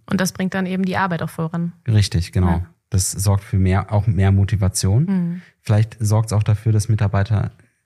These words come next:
Speaker 2: entdecken, oh, da kann man etwas tun, da kann ich vielleicht schnell helfen.
Speaker 1: Ja.
Speaker 2: Man kommt auf Probleme drauf zwischen Abteilungen, wo man, die man vielleicht sonst, wenn nicht das persönliche Gespräch in dem Moment gewesen wäre,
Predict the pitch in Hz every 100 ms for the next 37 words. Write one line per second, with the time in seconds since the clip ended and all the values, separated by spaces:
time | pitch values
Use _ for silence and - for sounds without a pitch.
0 | _ _ - 107 98 113 - 127 110 104
1 | 107 120 117 98 85 104 - 160 104 -
2 | 113 110 87 95 - 101 80 117 160 -
3 | - 220 233 220 202 _ _ - 101 -
4 | 117 101 - - 104 101 127 131 117 113
5 | - 113 113 107 - 101 107 110 113 110
6 | - _ 104 104 110 110 104 101 113 107
7 | 117 120 - - 104 117 110 117 110 107
8 | 104 110 107 104 101 - 110 107 101 98
9 | 92 92 98 120 127 90 90 101